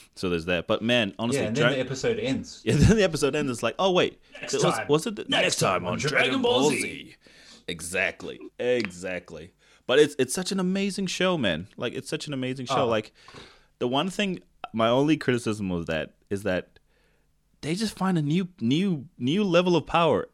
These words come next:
Speaker 1: every <laughs> season.
Speaker 2: Every
Speaker 1: It
Speaker 2: time.
Speaker 1: just,
Speaker 2: Yeah,
Speaker 1: it
Speaker 2: man,
Speaker 1: gets
Speaker 2: they have
Speaker 1: worse.
Speaker 2: to. They
Speaker 1: It gets
Speaker 2: got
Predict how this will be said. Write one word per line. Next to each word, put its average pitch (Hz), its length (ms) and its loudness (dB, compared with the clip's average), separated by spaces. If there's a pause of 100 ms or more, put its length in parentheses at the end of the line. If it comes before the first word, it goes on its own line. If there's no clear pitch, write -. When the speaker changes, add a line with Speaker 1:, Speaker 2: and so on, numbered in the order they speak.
Speaker 1:
every 196 260 4
<laughs> 214 180 0
season. 262 520 6 (140)
Speaker 2:
Every 131 200 0
Speaker 1:
It - 40 10
Speaker 2:
time. 160 100 4
Speaker 1:
just, - 180 4
Speaker 2:
Yeah, - 260 -6
Speaker 1:
it 147 40 0
Speaker 2:
man, 233 80 4
Speaker 1:
gets 247 220 8
Speaker 2:
they 240 80 2
have 185 80 8
Speaker 1:
worse. 233 300 8
Speaker 2:
to. - 20 -16 (160)
They 139 80 -4
Speaker 1:
It - 40 0
gets 151 140 2
Speaker 2:
got - 20 -2